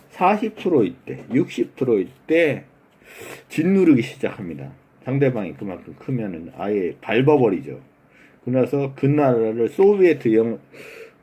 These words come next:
공화국처럼 아예 작살을 내던가 분열을 시키던가 아니면 못 일어서게 일본 경제처럼 아주 후려칩니다. 어? 후려쳐서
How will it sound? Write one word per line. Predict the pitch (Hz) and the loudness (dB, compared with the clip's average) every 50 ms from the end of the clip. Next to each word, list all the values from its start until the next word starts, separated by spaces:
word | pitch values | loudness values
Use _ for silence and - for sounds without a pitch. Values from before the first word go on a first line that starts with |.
| _ _ | _ _
공화국처럼 | - - 127 127 120 117 107 - - 113 107 104 101 95 - - _ _ - | -6 -2 0 2 2 2 0 -2 -8 -8 -6 -6 -6 -8 -10 -14 _ _ -10
아예 | 92 107 131 131 110 - - - | -4 0 2 2 2 0 -2 -12
작살을 | - - - - - - 160 160 151 135 117 | -16 -14 -14 -8 -2 2 2 4 4 4 2
내던가 | 90 80 82 85 78 78 80 82 73 67 _ - | 2 0 -4 -6 -8 -10 -12 -14 -16 -16 _ -4
분열을 | - 131 131 127 123 110 | 0 2 2 2 2 -2
시키던가 | - - - _ - - - - 78 73 71 71 85 85 76 69 - - | -4 -10 -16 _ -20 -20 -14 -12 -12 -12 -12 -12 -10 -12 -12 -12 -16 -16
아니면 | 76 85 90 92 98 104 120 151 311 294 - _ _ _ _ _ - - - - - - - - - - - _ - | -14 -12 -10 -8 -6 -6 -4 -4 -6 -6 -10 _ _ _ _ _ -20 -20 -20 -20 -20 -20 -20 -20 -20 -20 -20 _ -4
못 | 120 135 170 | 2 2 4
일어서게 | 214 247 254 254 277 262 233 208 175 151 135 135 139 - _ _ - - 104 82 78 - _ _ _ _ _ _ _ _ _ _ _ - _ - | 6 6 6 6 6 6 6 6 4 4 2 -2 -10 -14 _ _ -6 -4 -4 -4 -4 -8 _ _ _ _ _ _ _ _ _ _ _ -14 _ -2
일본 | 156 175 190 196 190 208 202 180 | 0 2 2 2 4 4 4 2
경제처럼 | 165 - 143 131 127 127 123 127 - 113 101 98 76 | 2 0 2 2 2 2 0 -2 -4 -8 -8 -8 -8
아주 | 95 98 104 | -8 -8 -8
후려칩니다. | - - - - 339 - - - - 285 233 175 - - - - _ _ _ _ _ - | -8 -6 0 2 2 2 2 0 0 0 0 0 -4 -10 -18 -20 _ _ _ _ _ -12
어? | 127 107 107 131 135 - - _ _ _ - | -10 -8 -8 -8 -10 -12 -16 _ _ _ -12
후려쳐서 | - - 165 147 135 - 156 127 135 143 135 110 - | -6 -4 -4 -4 -2 -4 -4 -2 0 0 0 0 -2